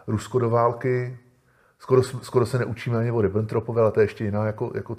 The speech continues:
jako ta Ribbentrop-Molotov, to je ještě jiná kapitola. A vlastně se jako, jako kdyby se učíme tu historii těch vítězů, kdy byla jaká bitva, co, ale proč vůbec ten režim vzniknul, tak to jako, jako, a že tam je zatím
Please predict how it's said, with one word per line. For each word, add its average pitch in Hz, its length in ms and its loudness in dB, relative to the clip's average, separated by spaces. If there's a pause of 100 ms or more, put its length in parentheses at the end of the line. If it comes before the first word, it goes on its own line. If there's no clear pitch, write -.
jako 113 200 -10
ta 113 240 -8
Ribbentrop-Molotov, 110 1040 -4
to - 80 -4
je 117 60 -2
ještě 113 180 -8
jiná 104 180 -2
kapitola. 117 440 -4 (360)
A - 40 -4
vlastně 110 220 2
se 139 120 4
jako, 131 240 4
jako 127 140 2
kdyby 123 160 2
se 131 140 4
učíme 131 500 0 (360)
tu 131 100 0
historii 127 400 6
těch 135 180 0
vítězů, 120 600 2
kdy 123 140 0
byla 123 220 6
jaká 123 240 2
bitva, 120 300 2
co, 120 420 2 (360)
ale 110 120 4
proč 120 200 0
vůbec 123 240 0
ten 131 120 -4
režim 120 260 0
vzniknul, 120 520 -2
tak 120 160 -4
to 120 100 -2
jako, 117 380 0
jako, 110 280 -6 (640)
a 123 60 0
že 127 160 4
tam 135 180 6
je 139 100 8
zatím 127 560 4